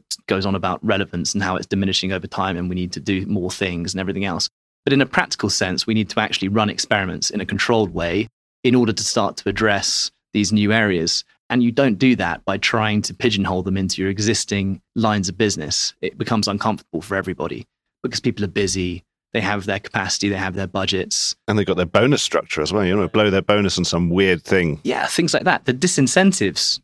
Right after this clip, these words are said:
Speaker 1: to breakthrough innovation are many. And I think we've got to look at how do we dissolve those disincentives to do things in a controlled manner and to make sure we can add value and do it safely,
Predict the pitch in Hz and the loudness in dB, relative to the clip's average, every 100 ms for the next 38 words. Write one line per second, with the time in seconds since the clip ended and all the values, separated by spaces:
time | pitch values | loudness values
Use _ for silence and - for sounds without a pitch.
0 | - - 147 - 117 107 101 101 98 - | -8 2 2 2 2 2 2 2 2 0
1 | 85 - _ - 110 107 104 101 _ _ | -4 -6 _ -2 2 4 2 -2 _ _
2 | _ _ - 135 131 73 _ _ _ - | _ _ 0 2 2 0 _ _ _ -2
3 | 117 113 127 113 127 117 120 113 110 - | 0 2 0 0 2 4 4 2 -2 -4
4 | _ - 117 135 131 110 - _ - 107 | _ -2 0 2 2 0 -4 _ -2 2
5 | 117 113 101 - 95 87 87 - 95 - | 4 4 2 -2 -2 -2 -2 -4 -4 -4
6 | 90 - 82 - 76 - - - _ _ | -6 -6 -6 -4 -6 -2 -4 -4 _ _
7 | _ - 123 104 123 113 110 101 101 107 | _ -4 0 2 2 2 0 0 0 0
8 | - 104 95 98 92 92 92 101 104 - | 0 0 0 -2 -2 -4 -4 -2 -2 -2
9 | - 98 95 95 92 90 95 92 90 92 | -2 -2 -4 -4 -6 -4 -2 -2 -2 -2
10 | 92 95 - - 170 156 - - | 0 0 0 2 2 2 -4 -6